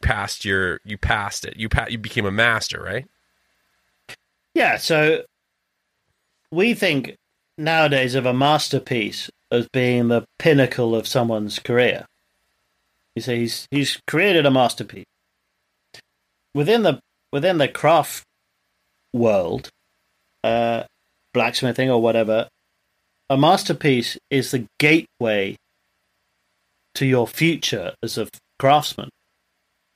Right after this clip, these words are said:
Speaker 2: So it's actually a starting point, which I've, you know, and this is kind of stuff I've, I've kind of discovered whilst doing the book.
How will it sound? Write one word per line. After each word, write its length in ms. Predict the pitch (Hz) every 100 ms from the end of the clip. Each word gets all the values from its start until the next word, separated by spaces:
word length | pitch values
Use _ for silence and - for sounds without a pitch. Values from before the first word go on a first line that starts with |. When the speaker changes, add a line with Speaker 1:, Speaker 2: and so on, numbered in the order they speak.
| _ _ _ _ _ _ _ _ -
Speaker 2:
So 100 | 139
it's 120 | 139
actually 300 | 208 - 156
a 40 |
starting 680 | 131 - 165 196 170 127 104
point, 320 | - 104 90 - _ _ _
which 120 | 117
I've, 300 | 147 170 - -
you 80 | 143
know, 100 | 123
and 80 | 113
this 140 | 147
is 80 | 143
kind 160 | - 131
of 80 | 123
stuff 240 | 135 123
I've, 160 | 113 98 _ -
I've 240 | 101 110 -
kind 160 | - 117
of 80 | 92
discovered 460 | 107 139 117 107
whilst 300 | 107 107 -
doing 220 | 120 113
the 80 | 101
book. 220 | 95 101